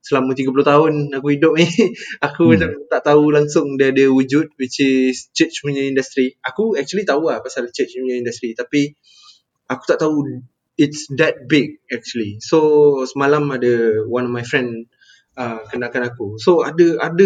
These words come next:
Speaker 1: actually industry yang aku tak discover lagi tau. Uh, so,
Speaker 2: Okey.
Speaker 1: my next business is actually, actually to explore all those industries lah.
Speaker 2: Okey. So, aku rephrase balik lah soalan aku eh.
Speaker 1: Okey.
Speaker 2: Okey, for example, kan, s-, uh, kita compare dua band.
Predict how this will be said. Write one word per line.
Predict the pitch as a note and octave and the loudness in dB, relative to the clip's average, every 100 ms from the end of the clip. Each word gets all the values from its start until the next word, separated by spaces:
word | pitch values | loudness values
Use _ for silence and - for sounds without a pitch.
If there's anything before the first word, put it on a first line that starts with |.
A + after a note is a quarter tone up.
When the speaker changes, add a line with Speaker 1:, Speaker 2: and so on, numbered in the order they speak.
| F3 | 4
Speaker 1:
actually | D#3+ - F3 | 2 0 0
industry | D#3+ D3+ D#3 E3 F3 | 2 0 -2 -2 0
yang | C#3+ C3 | 0 -2
aku | C3+ E3 | -8 -8
tak | - - D#3 | -8 -8 -8
discover | D3 F3 F3+ F3 | -4 -4 0 0
lagi | C3 B2+ A#2 | 0 -2 -4
tau. | - - - _ _ | -6 -18 -20 _ _
Uh, | G2+ G2+ | -20 -16
so, | - D3 E3 | -2 2 2
Speaker 2:
Okey. | F#2+ F2+ G#2 _ _ _ | 0 -2 -8 _ _ _
Speaker 1:
my | C3 D3 | 0 2
next | F#3 - | 2 0
business | D3+ D#3 F#3+ F#3+ | -6 0 0 0
is | F#3 | -2
actually, | D3+ B2+ E3 D#3+ C#3 - - A2+ - | -2 -2 0 0 -2 -6 -18 -20 -16
actually | B2+ - F3 | -10 -6 -4
to | C#3 A#2 | -2 -2
explore | B2 - D3+ C3+ B2 A#2 - | -2 2 2 4 2 0 0
all | C#3 C3+ | 2 4
those | C3 B2+ - C3 | 4 2 -4 -4
industries | B2 B2 C3+ B2+ | -4 -4 -6 -6
lah. | C3 _ _ _ _ _ _ B2+ | -10 _ _ _ _ _ _ -8
Speaker 2:
Okey. | A#2+ E2+ _ _ | -6 -8 _ _
So, | - D3+ C#3 | -6 -6 -4
aku | - - B2+ | -6 -2 0
rephrase | C#3 D3+ | 0 0
balik | A#2+ A#2+ G#2+ | 0 0 0
lah | F#2+ | -4
soalan | - G2+ G2+ | -4 -2 -2
aku | A2 A#2+ | 0 0
eh. | C#3+ - _ _ - | 0 -4 _ _ -8
Speaker 1:
Okey. | B2 B2+ - _ _ _ - | -2 0 -2 _ _ _ -16
Speaker 2:
Okey, | A#2+ A2+ F2 | -4 -4 -2
for | A#2+ | -2
example, | B2+ A#2+ A#2+ G2 F2 G2+ _ _ _ - | 0 0 0 -2 -6 -8 _ _ _ -14
kan, | G2 G#2+ _ | -12 -12 _
s-, | - - - | -20 -20 -8
uh, | G#2+ G#2 | -6 -6
kita | A2+ A#2 | -6 -6
compare | - A2 B2 | -2 0 0
dua | A2 G2+ G2 | 2 2 0
band. | F#2+ F#2 | -2 -4